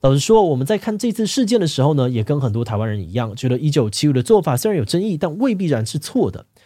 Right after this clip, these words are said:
因为呢，追根究底哦，真正害马来西亚L G B T族群受到压迫的，也确实不是他们。甚至有悲观一点来说，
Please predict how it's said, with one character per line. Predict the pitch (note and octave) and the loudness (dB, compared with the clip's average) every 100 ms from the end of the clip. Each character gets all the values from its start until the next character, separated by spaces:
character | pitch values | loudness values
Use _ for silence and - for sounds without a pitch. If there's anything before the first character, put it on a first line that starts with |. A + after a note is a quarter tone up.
| _ - | _ -2
因 | E3+ | 2
为 | G3+ D#3+ | 4 4
呢， | B2+ | 0
追 | A2+ C#3+ | 0 2
根 | C#3+ | 2
究 | C#3 C#3+ | 2 0
底 | G2 F2+ | 0 -6
哦， | F#2+ | -4
真 | C#3 | -2
正 | C3+ C#3 A#2 | 0 -2 -4
害 | - - G3 | -10 -2 -2
马 | A2+ B2+ F#2+ | -2 -4 -2
来 | G2 | -2
西 | A2+ D#3 | -2 0
亚 | C#3+ G#2 | 0 2
L | A2 | -2
G | G#2+ C3 | 0 0
B | C3 | 2
T | C3 | 0
族 | B2+ G#2+ | 0 -4
群 | A2 A2+ | -4 -2
受 | C#3 | 0
到 | A#2+ B2 | 0 2
压 | A#2 | 0
迫 | - C#3+ | 0 -2
的， | F#2+ - - | -2 -8 -6
也 | A2+ | -4
确 | - C#3 | 2 2
实 | A2 | 2
不 | F#2 | -4
是 | F#2+ | -6
他 | - F#2+ | -8 -6
们。 | F#2 - _ _ _ _ _ - | -6 -10 _ _ _ _ _ -4
甚 | E3 | 2
至 | D3 | 4
有 | C3 | 4
悲 | - D#3 | 4 2
观 | D#3+ D3+ | 4 2
一 | |
点 | D3 | 0
来 | F#2+ F#2 | -2 -4
说， | - A#2+ | -2 -2